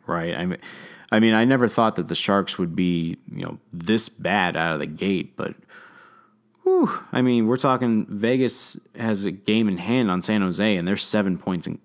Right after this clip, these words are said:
they're seven points clear. And I mean, I know Vegas already won twice against San Jose, but good Lord. Good Lord. So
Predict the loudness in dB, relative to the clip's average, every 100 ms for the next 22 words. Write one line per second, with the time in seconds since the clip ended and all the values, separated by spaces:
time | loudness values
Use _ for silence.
0 | -6 -4 -2 -2 -2 -4 -4 -4 -6 -6
1 | -8 _ _ _ _ _ _ _ _ _
2 | _ _ _ _ _ _ _ _ _ _
3 | -2 2 4 4 4 4 4 4 2 2
4 | 0 0 0 0 0 2 0 0 0 0
5 | 0 -4 -6 -10 _ _ _ -4 -4 -2
6 | -4 -4 -4 -6 -6 -10 _ -6 -4 -4
7 | -6 -6 -10 _ _ _ _ _ _ _
8 | _ _ -8 -2 -2 -2 -6 -10 -8 -6
9 | -6 -8 -4 -2